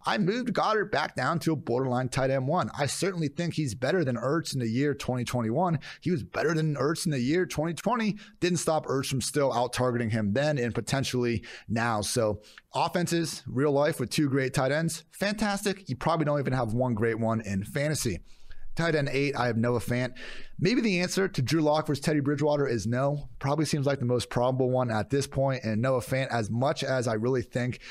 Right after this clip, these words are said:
he has a potential eruption year coming, he was so banged up last year and just electric, uh, after the catch as a rookie. Hey, he could be the pretty clear-cut number three pass game option behind Jeudy, behind Courtland Sutton, hell, maybe even behind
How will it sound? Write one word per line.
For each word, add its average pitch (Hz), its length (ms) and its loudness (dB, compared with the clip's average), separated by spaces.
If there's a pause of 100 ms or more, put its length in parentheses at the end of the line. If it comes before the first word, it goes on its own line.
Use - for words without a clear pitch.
(160)
he 151 160 0
has 120 320 2
a - 40 -4
potential 120 460 0
eruption 113 540 0
year 117 180 0
coming, 131 440 -2
he 113 120 0
was 95 140 -4
so - 320 -4
banged 113 340 -4
up 117 180 -2
last 110 340 0
year 110 160 0
and 95 100 -2
just 120 280 -2 (280)
electric, 120 460 0
uh, 113 220 0
after 117 220 0
the 107 80 0
catch - 280 0
as 110 120 0
a 98 80 0
rookie. 123 400 0 (380)
Hey, 226 180 0
he 156 160 0
could 185 160 0
be 190 160 2
the 151 240 2
pretty 143 280 0
clear-cut 143 560 0
number 123 260 0
three 120 240 0
pass 117 300 0
game 110 180 -2
option 110 260 0
behind 120 400 0
Jeudy, 113 320 0
behind 110 360 0
Courtland 117 320 0
Sutton, 117 340 0
hell, 156 260 0
maybe 123 260 2
even 120 140 0
behind 117 440 0